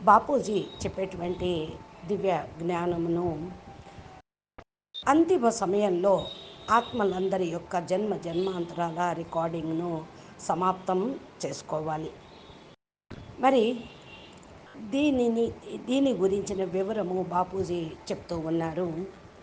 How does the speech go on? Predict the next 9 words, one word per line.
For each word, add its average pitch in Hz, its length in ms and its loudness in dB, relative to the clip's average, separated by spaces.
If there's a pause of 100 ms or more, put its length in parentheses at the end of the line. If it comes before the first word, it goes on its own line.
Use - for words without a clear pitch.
(400)
ప్రతి 285 300 6
కర్మ 226 520 0 (240)
చేసేటప్పుడు 185 800 -4 (140)
లక్ష్యము 202 840 0 (100)
అనేది 190 360 -2
ఎప్పుడూ 185 480 0
కూడా 165 360 -4
జ్ఞాపకం 170 600 -6
ఉండాలి. 147 420 -6